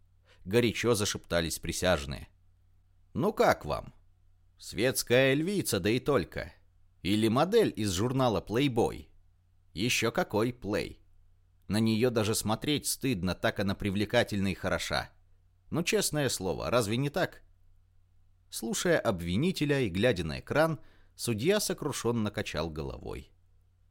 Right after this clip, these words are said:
Факт циничного поведения был налицо. А за спиной у этой дамы труп и пресловутое состояние аффекта.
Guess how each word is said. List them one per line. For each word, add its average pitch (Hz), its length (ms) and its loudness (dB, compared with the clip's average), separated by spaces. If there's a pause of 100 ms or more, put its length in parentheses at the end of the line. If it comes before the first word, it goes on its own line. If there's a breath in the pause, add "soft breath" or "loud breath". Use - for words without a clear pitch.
Факт - 500 -2
циничного 95 600 -2
поведения 110 680 0
был 87 280 -2
налицо. 78 640 -6 (720)
А 110 180 4
за 165 140 2
спиной 180 480 2
у 160 100 4
этой 180 280 2
дамы 190 360 4
труп 160 420 0 (120)
и 135 60 0
пресловутое 160 720 2
состояние 131 680 4
аффекта. 87 600 -2